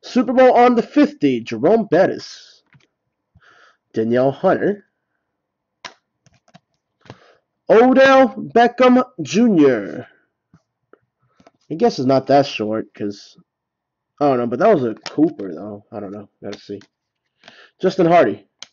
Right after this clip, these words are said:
I gotta see. I gotta see. I gotta see. Melvin Gordon Junior, refractor. Clive Walford.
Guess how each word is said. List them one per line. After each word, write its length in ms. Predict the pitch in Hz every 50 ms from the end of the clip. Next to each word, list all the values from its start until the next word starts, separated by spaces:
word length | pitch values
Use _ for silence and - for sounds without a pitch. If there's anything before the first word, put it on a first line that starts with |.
| _ _ _ _ _ _ _ _ _ _ _ _ _ _ _ _ _ _ _ _ _ _ _ _ _ _ _ _ _ _ _ _ _ _ _ _ _ _ _ _ _ _ _ _ - - _ _ _ _ _ _ _ _ _ _ _ _ _ _ _ _ _ _ _ _ 226
I 140 | 233 208
gotta 300 | 190 175 165 165 165 165
see. 400 | 160 - - - 131 104 - - -
I 140 | - - 123
gotta 380 | - - 120 127 135 139 139 135
see. 260 | - - - - - - - -
I 60 | 120
gotta 380 | 120 127 120 120 123 127 127 131
see. 300 | - - - - _ _ _ _ _ _ _ _ _ _ - - _ _ _ _ _ _ _ _ _ _ - - _ _ _ _ -
Melvin 420 | 120 131 143 147 147 139 143 139
Gordon 340 | 127 143 143 143 139 131 131
Junior, 680 | 113 135 175 190 190 196 196 196 190 185 190 185 185 170
refractor. 760 | 143 139 131 - - 196 190 190 185 190 - 196 185 185 180
Clive 360 | - - - 226 240 226 170
Walford. 460 | 190 208 226 214 - - 196 196 -